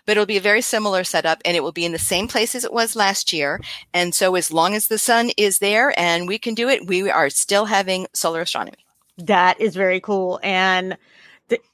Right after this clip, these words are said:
Speaker 2: I, that's, guys, you get to look at things during day and night, and it's different,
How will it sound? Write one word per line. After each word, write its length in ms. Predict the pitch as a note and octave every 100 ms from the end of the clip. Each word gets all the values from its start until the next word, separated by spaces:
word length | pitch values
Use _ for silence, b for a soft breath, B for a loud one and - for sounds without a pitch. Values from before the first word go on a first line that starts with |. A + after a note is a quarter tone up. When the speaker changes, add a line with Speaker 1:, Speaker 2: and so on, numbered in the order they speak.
| -
Speaker 2:
I, 160 | A3+ - _ _ _ -
that's, 360 | G#3+ D#3+ - - F#3+ A#3+
guys, 380 | G#3+ C4+ C4 G3
you 80 | A3+
get 140 | C#4+
to 80 | B3
look 240 | F#3+ G#3 G#3+
at 140 | -
things 380 | G3 F#3 F3 D3+
during 320 | F#3 F3+ E3
day 460 | D#3+ E3+ E3 - -
and 280 | G3+ G#3+ F#3+
night, 340 | E3+ D#3 - -
and 320 | D3+ D3+ -
it's 340 | D#3+ - - -
different, 500 | - - - -